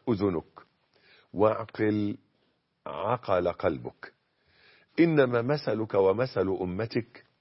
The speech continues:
كمثل ملك، ملك اتخذ داراً، ثم بنى فيها بيتاً، ثم جعل فيها مائدة، ثم بعث رسولاً يدعو الناس إلى طعامه، فمنهم من أجاب الرسول،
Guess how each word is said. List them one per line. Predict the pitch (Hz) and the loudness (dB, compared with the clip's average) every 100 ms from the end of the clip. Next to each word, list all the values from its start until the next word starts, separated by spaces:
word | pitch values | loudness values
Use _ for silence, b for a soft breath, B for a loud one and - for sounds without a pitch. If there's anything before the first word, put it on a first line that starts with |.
| b b b b - | b b b b -4
كمثل | 147 160 190 156 127 123 | 0 0 2 2 2 0
ملك، | 127 127 117 - - | 2 2 0 -4 -10
ملك | 101 113 123 110 - | -2 0 2 0 0
اتخذ | 113 110 107 _ - 123 107 113 110 | -2 0 -4 _ -4 -2 0 0 2
داراً، | 107 110 85 78 71 - _ _ b b b _ | 8 8 8 4 -4 -14 _ _ b b b _
ثم | 123 110 98 | 0 4 6
بنى | 113 107 92 | 6 4 0
فيها | 107 95 90 | -2 0 0
بيتاً، | 85 85 78 67 67 b b b _ | 0 0 -4 -12 -16 b b b _
ثم | - 117 | -2 0
جعل | 107 127 135 98 90 | 4 2 2 0 0
فيها | 110 104 87 | -2 -2 -2
مائدة، | 85 85 92 76 73 _ b b b - | 0 0 -2 -2 -6 _ b b b -6
ثم | 131 123 | 0 2
بعث | 123 160 135 | 2 -2 0
رسولاً | 117 110 - 127 117 110 110 - b b - | 0 0 0 0 4 2 0 -8 b b 0
يدعو | 127 135 131 | 4 4 2
الناس | 120 117 131 107 | 2 2 2 2
إلى | 90 92 87 | 0 0 0
طعامه، | 90 85 92 82 69 - _ _ _ - | 0 0 0 -2 -6 -16 _ _ _ -4
فمنهم | 110 135 120 107 101 - _ _ | 0 0 2 0 -2 -12 _ _
من | 120 127 127 | 0 0 0
أجاب | 104 117 113 95 | 0 4 4 4
الرسول، | 95 104 - 147 151 | 2 2 4 4 4